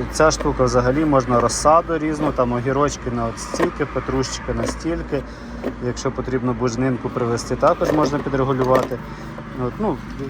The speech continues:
зручна штука, не скажу, що я від неї в захваті, але ок. Тут у нас кілька U S B, плюс флешечка. Ну, так все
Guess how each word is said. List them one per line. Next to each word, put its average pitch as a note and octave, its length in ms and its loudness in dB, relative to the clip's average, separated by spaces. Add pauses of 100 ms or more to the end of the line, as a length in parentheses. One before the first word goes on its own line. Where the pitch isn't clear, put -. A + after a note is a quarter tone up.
зручна C#3 520 -2
штука, A#2 320 -8
не B2+ 100 -4
скажу, D3 300 -4
що - 140 -4
я B2+ 100 2
від B2+ 140 -2
неї B2 240 0 (120)
в A#2 40 -4
захваті, B2 560 0
але A#2+ 180 0
ок. A2 220 -4 (520)
Тут C#3 160 -2
у C#3 40 0
нас B2 140 -2
кілька C#3 280 -2
U C3 220 0
S C3+ 200 -4
B, G3 140 -2 (100)
плюс C3+ 220 0
флешечка. E3+ 760 2 (920)
Ну, G#3+ 120 -4
так B2 180 2
все - 300 0